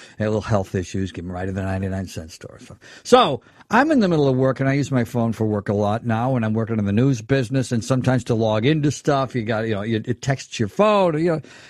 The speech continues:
and I'm busy working. And I've been doing news at K A B C like sixteen out of the last seventeen days, and his silly memes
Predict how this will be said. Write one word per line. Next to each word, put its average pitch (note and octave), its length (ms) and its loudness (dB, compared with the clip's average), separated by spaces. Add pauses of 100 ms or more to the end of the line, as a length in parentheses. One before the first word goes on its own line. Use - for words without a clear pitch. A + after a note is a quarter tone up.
(220)
and D3 80 2
I'm F3 160 4
busy D3+ 420 2
working. A#2+ 600 2
And B2+ 140 2
I've C#3 220 0
been C3+ 280 -2
doing F3+ 320 4
news F#3+ 300 4
at B2 100 -4
K C#3+ 200 4
A C#3+ 40 2
B C3+ 100 2
C D#3 180 0
like A#2+ 180 0
sixteen - 560 -2
out C#3 80 2
of C3 60 2
the B2+ 60 0
last A2+ 240 -2
seventeen F2 420 -4
days, - 260 -16 (640)
and D3 280 2
his C#3+ 420 0
silly F#3 600 0
memes C3+ 760 2